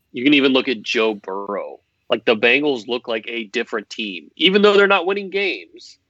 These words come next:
they still look like, I mean, he's out there getting sacked eight times a game. <laughs> So that's, you know, but, like, they, you can just tell that the Bengals look different.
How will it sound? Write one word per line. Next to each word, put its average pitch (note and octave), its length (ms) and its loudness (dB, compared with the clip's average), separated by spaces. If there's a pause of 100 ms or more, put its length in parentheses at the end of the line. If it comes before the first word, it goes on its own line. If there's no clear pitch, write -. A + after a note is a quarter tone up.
(920)
they C#3+ 160 -2
still D#3 600 -2
look C3 280 0
like, G#2+ 440 -2 (1200)
I B2+ 40 -4
mean, A#2+ 140 -4
he's A#2+ 200 -2
out B2 140 2
there B2 100 0
getting G#2 220 -4
sacked G2+ 440 -6
eight F2 140 -10
times E2 260 -16
a F2+ 60 -14
game. F2 180 -4 (140)
<laughs> - 80 -6
So - 640 2 (480)
that's, - 420 0
you F3+ 140 2
know, C3 220 0 (340)
but, D#3+ 140 0
like, D#3+ 320 0
they, E3+ 300 2
you F3+ 320 -8
can G3+ 180 -8
just E3 260 -4
tell C#3 300 0
that B2 140 -8
the A#2+ 100 -10
Bengals G#2 400 -8
look G2+ 180 -8
different. F#2+ 360 -6